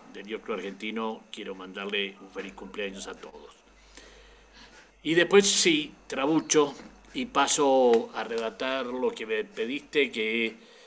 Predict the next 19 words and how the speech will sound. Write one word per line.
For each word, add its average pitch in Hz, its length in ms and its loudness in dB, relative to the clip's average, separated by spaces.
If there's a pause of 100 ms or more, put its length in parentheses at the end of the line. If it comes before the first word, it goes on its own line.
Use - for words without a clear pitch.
(340)
es, - 400 -6
no 135 120 -8
podemos 131 760 -4 (260)
dejar 120 500 -4
de 220 160 -2
mencionar 117 560 -8
hoy, 127 300 0 (720)
eh, 104 760 -6
la 104 160 -6
partida 123 480 0
de 110 460 4 (160)
un, 139 320 -12
creo 190 280 -2
que, 120 260 -4 (720)
yo 113 100 -8
diría, 117 340 -4 (460)
uno 113 200 -10
de 110 60 -8
los 104 320 -10